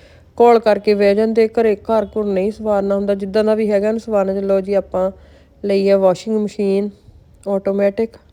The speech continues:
ਫੁੱਲੀ ਆਟੋਮੈਟਿਕ। ਤੇ ਇਹ ਆਪਾਂ ਇੱਥੇ ਵਾਸ਼ਰੂਮ 'ਚ ਫਿੱਟ ਕਰਾ ਲਈ ਸੀਗੀ। ਆਏ ਸੀਗੇ ਉਹ ਕੰਪਨੀ ਵਾਲੇ ਆਏ ਸੀ, ਉਹ ਇੱਥੇ ਸੈਟਿੰਗ ਕਰਕੇ ਗਏ ਇਹਦੀ ਫਿਟਿੰਗ ਵਗੈਰਾ। ਤੇ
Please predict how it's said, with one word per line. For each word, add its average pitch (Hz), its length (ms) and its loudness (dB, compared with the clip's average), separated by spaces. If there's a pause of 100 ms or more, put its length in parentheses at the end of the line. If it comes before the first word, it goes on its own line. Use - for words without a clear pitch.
(180)
ਫੁੱਲੀ 214 320 -4
ਆਟੋਮੈਟਿਕ। 202 560 -2 (1400)
ਤੇ - 480 -8 (540)
ਇਹ 202 160 0
ਆਪਾਂ 190 340 0
ਇੱਥੇ 190 260 -4
ਵਾਸ਼ਰੂਮ 190 460 0
'ਚ 196 120 -12
ਫਿੱਟ - 480 -10
ਕਰਾ 180 240 -2
ਲਈ 170 140 0
ਸੀਗੀ। 202 300 -4
ਆਏ 180 220 4
ਸੀਗੇ 202 340 -4 (400)
ਉਹ 196 60 -12
ਕੰਪਨੀ 185 440 -2
ਵਾਲੇ 185 280 2
ਆਏ 175 160 2
ਸੀ, 185 180 -8
ਉਹ 190 200 0
ਇੱਥੇ 208 220 -8
ਸੈਟਿੰਗ 180 400 -2
ਕਰਕੇ 180 360 -4
ਗਏ 170 280 0
ਇਹਦੀ 196 200 -4 (800)
ਫਿਟਿੰਗ 208 380 -4
ਵਗੈਰਾ। 196 340 2 (1800)
ਤੇ - 80 -20